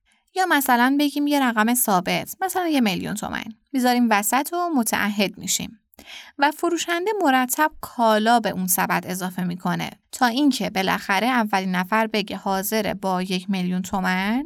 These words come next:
این تعداد کالا رو بخره. خب می‌بینید که در دنیای حراج انواع و اقسام مکانیزم‌ها به کار برده می‌شه.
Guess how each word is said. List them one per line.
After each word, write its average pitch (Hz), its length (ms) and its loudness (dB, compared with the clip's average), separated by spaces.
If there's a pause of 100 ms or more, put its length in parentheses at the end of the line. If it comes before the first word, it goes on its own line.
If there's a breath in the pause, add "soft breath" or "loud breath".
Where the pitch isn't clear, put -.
این 381 120 -4
تعداد 226 320 0
کالا 196 300 2
رو 196 100 0
بخره. - 440 -12 (540)
خب 370 140 4 (100)
می‌بینید 339 380 -2
که 311 340 0
در 226 240 2
دنیای 214 600 0
حراج 214 840 0
انواع 311 420 0
و 294 160 0
اقسام 240 600 -2
مکانیزم‌ها 214 720 -2
به 208 120 -2
کار 202 280 0
برده - 380 -8
می‌شه. - 380 -4